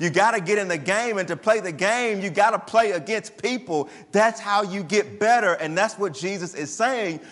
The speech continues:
The way that we grow as members in the body is by being in the body. That's just, that, that's how we will grow. You,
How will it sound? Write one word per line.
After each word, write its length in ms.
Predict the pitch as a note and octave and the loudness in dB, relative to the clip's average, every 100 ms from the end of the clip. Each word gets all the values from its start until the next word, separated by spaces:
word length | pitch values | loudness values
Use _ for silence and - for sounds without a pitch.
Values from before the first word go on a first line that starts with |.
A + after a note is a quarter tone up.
| - | -6
The 80 | E3 | -2
way 420 | C#3+ B2 E3+ G#3 | 0 2 4 4
that 180 | F#3+ E3 | 2 0
we 140 | D#3 | -2
grow 720 | E3 A2 C#3+ D3 D#3+ F3 F3 F3 | -4 -6 -6 0 2 2 2 0
as 180 | D#3 D3+ | -4 -4
members 640 | B2+ D3+ E3 D#3+ D3+ D3 - - | -4 -4 -4 -4 -4 -6 -6 -4
in 160 | D#3+ | -2
the 80 | D3 | -2
body 440 | B2+ B2+ A2+ G2+ F#2 - _ _ _ _ _ - | 2 2 2 -2 -8 -16 _ _ _ _ _ -10
is 120 | G#2+ | -8
by 180 | - F2 | -6 -6
being 580 | D2+ C3+ B2 G2+ F2+ F2 | -4 -2 -2 -2 -8 -10
in 100 | F#2 | -12
the 80 | F2 | -10
body. 400 | F2+ D2+ D2+ - _ _ _ _ _ _ E3 D#4+ _ _ _ _ _ _ _ _ _ _ _ _ - | -8 -8 -10 -20 _ _ _ _ _ _ -20 _ _ _ _ _ _ _ _ _ _ _ _ _ -10
That's 300 | D2+ F#2 - | -6 -6 -4
just, 340 | G#2+ - - | -4 -4 -2
that, 320 | G2 G2 - | 0 0 0
that's 220 | A#2+ G#2+ | 0 0
how 400 | - - A2+ B2 | -4 0 4 4
we 400 | B2+ B2+ B2+ B2 B2+ - - _ - | 2 -2 -2 -4 -8 -20 -20 _ -8
will 120 | A2+ | -6
grow. 500 | G#2+ A#2+ B2 G2+ F2+ F2 - _ _ _ _ _ _ _ _ _ _ _ - | -2 2 2 0 -6 -12 -20 _ _ _ _ _ _ _ _ _ _ _ -4
You, 160 | G#2 | -4